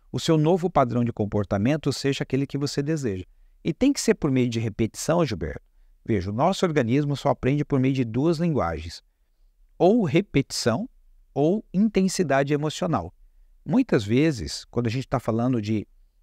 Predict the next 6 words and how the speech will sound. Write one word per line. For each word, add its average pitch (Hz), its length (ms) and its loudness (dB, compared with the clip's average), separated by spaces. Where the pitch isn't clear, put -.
trabalhar 120 640 2
padrões 117 560 0
comportamentais, 113 1080 0
o 117 100 -2
caminho 123 600 0
mais 156 760 0